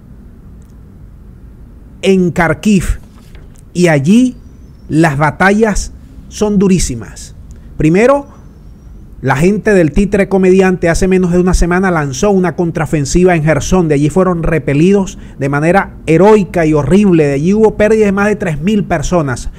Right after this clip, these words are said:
tres mil soldados de parte del Títere Comediante, que había estado, había estado, eh, eh, ¿cómo se llama esto?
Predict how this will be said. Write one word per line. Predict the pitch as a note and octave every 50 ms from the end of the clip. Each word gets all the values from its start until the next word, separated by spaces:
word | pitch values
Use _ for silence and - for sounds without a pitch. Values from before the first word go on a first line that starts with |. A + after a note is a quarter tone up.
| - - -
tres | - E3+ D#3 C#3+
mil | D#3+ F#3+ A3 G#3
soldados | G3 - F3 D#3 C#3+ E3+ E3+ D#3+ D3 C3 A#2+ - - - - - - -
de | C#3 D#3+ D3+
parte | - E3 D#3 E3 C#3+ - F#3 F3+ - - - - - - -
del | D#3 D#3 C#3+ C3
Títere | - E3 C#3+ - F3 E3 D#3
Comediante, | - D#3+ D3+ D3 C#3 C#3+ D3+ C#3+ C3 B2 A#2 - G#2+
que | - B2 A#2+
había | A#2 A#2+ C3+ D#3 F3
estado, | E3+ - - A3 G3+ G3 G3+ A#3 A#3+ A#3+ - - - - - - - - - - - -
había | - A2+ A#2 B2+ C3+ D#3
estado, | D#3+ - - G3 F3+ F3+ G3 G#3+ A3+ G3+ - - - - - - - - - - -
eh, | C3+ C3+ C#3 C3+ C3 C3 B2+ B2 A#2+ A#2 A2 - - - - - -
eh, | - - - - - - C3+
¿cómo | C3+ D3 D#3+ F3
se | - F#3+ F3+
llama | F#3 F3+ F3+ F#3 G3+
esto? | G#3+ G3 - - - D#3 C3 A#2+